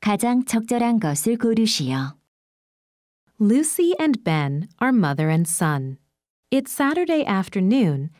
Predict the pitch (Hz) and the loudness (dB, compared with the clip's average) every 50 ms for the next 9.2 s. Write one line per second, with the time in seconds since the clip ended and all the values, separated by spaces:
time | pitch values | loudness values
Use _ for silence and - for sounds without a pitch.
0 | _ _ _ _ _ - 254 269 262 294 285 285 240 254 285 285 320 370 349 262 | _ _ _ _ _ 0 2 2 2 2 0 0 0 0 0 0 0 0 0 0
1 | 175 160 156 147 151 156 165 - - 233 185 170 160 156 147 143 143 - 175 156 | 0 0 0 0 -2 -4 -4 -2 -4 -4 -2 0 0 0 0 -2 -2 -4 -4 -4
2 | 156 151 - - 226 277 302 302 - - 165 151 160 - - _ - - 320 254 | -2 -4 -2 -2 -2 -2 -2 -4 -4 -4 -2 -2 -2 -4 -6 _ -6 -4 -2 -2
3 | 247 247 240 240 - 247 226 - 202 170 160 160 - 175 175 170 - 277 269 - | 0 0 -2 -2 -4 -6 -4 -2 -2 -2 -2 -2 -2 -2 -2 -2 -2 -4 -4 -6
4 | - - 190 147 135 135 135 - _ _ _ _ _ _ _ _ _ _ _ _ | -4 -2 -2 -2 -2 -4 -8 -12 _ _ _ _ _ _ _ _ _ _ _ _
5 | _ _ 220 220 247 320 359 - - 427 403 349 254 190 156 143 143 147 151 - | _ _ 2 2 4 4 2 0 0 0 2 2 4 2 2 2 0 -2 -4 -4
6 | - 190 180 170 - 190 185 185 - - 285 302 330 311 - 311 285 277 247 - | -2 -4 -4 -2 -2 -2 -2 -2 -2 -2 -2 -2 -2 0 0 0 0 0 0 -2
7 | - - 269 311 349 339 311 247 202 175 170 170 165 165 170 202 247 269 247 202 | -4 -2 -2 0 0 0 0 2 2 2 0 2 2 2 2 2 2 2 0 0
8 | 180 160 147 139 135 147 - - - _ _ _ - - 294 285 277 269 - - | -2 -2 -2 -4 -6 -8 -12 -16 -20 _ _ _ -6 -2 2 2 2 2 2 0
9 | 285 277 269 | 0 0 -2